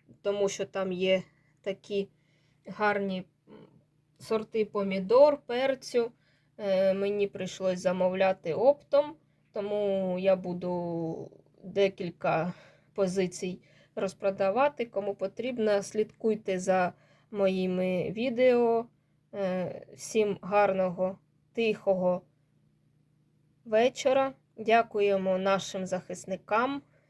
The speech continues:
дякую всім нашим захисникам і моєму чоловікові за те, що боронять нас, і завдяки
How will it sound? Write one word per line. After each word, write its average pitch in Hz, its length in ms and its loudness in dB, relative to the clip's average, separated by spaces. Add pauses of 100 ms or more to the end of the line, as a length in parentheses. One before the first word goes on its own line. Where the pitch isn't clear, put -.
(120)
дякую 190 760 -2 (600)
всім 214 420 0
нашим 180 360 -4
захисникам 180 840 -6
і 190 100 -2
моєму 190 440 2
чоловікові 208 1080 -2 (520)
за 202 180 0
те, 214 180 -2
що 196 200 -4
боронять 196 640 2
нас, 240 400 -6 (100)
і 202 420 -6 (320)
завдяки 196 840 2